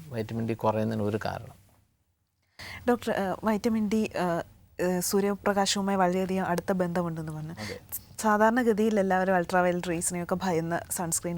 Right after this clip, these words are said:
Speaker 2: ഉപയോഗിക്കുന്ന ആൾക്കാരാണ്. അത് എന്തെങ്കിലും തരത്തിൽ അഫക്റ്റ് ചെയ്യുമോ?
Speaker 1: ആ,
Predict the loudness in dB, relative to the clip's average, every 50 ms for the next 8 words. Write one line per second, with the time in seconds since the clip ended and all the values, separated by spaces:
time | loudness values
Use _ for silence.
0 | -6 -4 -4 -6 -6 -6 -8 -8 -8 -8 -10 -10 -10 -10 -10 -8 -8 -10 -12 -14
1 | -16 -18 -18 -18 -10 0 0 2 2 2 0 0 0 0 -2 -2 -2 -2 -2 -2
2 | -4 -4 -4 -8 -10 -8 -6 -8 -8 -8 -12 -14 -14 -12 -12 -12 -12 -14 -16 -20
3 | -20 _ _ _ _ _ _ _ _ _ -14 -12